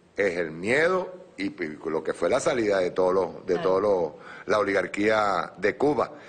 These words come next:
Speaker 1: que ellos cometieron, eh, cometieron ese error de haberse ido. Aquí no, aquí muchos se quedaron y siguen jodiendo.
Speaker 2: Ah, y, y, pero son los que, pero no te estoy diciendo lo que está
Speaker 1: Ajá.
Speaker 2: haciendo Polar, pues.
Speaker 1: Ok.
Speaker 2: Doscientos setenta y siete mil por ciento aumentó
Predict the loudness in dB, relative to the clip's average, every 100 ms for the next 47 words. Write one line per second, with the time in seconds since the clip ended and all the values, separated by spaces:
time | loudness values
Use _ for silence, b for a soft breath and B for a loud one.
0 | B 0 0 0 0 0 2 0 0 -4
1 | -4 -6 0 0 0 2 0 0 -4 0
2 | 2 2 2 2 0 0 2 2 2 0
3 | -2 -4 -2 0 0 -2 B B -8 -6
4 | -2 -2 -2 0 2 2 0 -4 -4 -2
5 | 0 0 2 2 0 -8 -12 -14 -12 -10
6 | -10 -10 -2 0 0 2 2 2 0 0
7 | 0 0 -2 -4 0 0 2 2 2 2
8 | 2 2 2 2 2 4 4 2 0 -6
9 | -6 -14 -16 -14 0 2 2 -2 2 4
10 | 4 2 2 4 0 2 0 0 0 0
11 | -2 -6 -4 -4 -2 -6 -4 -4 -4 -2
12 | -2 -2 -4 -4 -2 0 0 2 2 0
13 | -6 -6 2 4 4